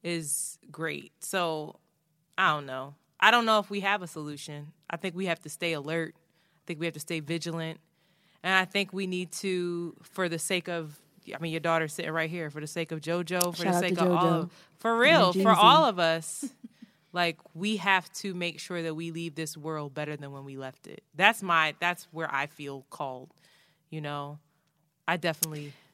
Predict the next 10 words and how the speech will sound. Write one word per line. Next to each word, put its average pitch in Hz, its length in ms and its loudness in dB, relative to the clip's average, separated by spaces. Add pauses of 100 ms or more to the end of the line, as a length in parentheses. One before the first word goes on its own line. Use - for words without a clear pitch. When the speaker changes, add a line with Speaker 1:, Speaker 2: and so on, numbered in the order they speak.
(200)
Speaker 2:
Yeah. 269 280 -12 (200)
Speaker 1:
I, 151 280 -8
that's - 580 -14
Speaker 2:
In 196 160 -2
your 226 200 2
opinion, 233 480 0
somebody 208 360 0
else 262 240 2
would 220 80 -2
say 185 400 0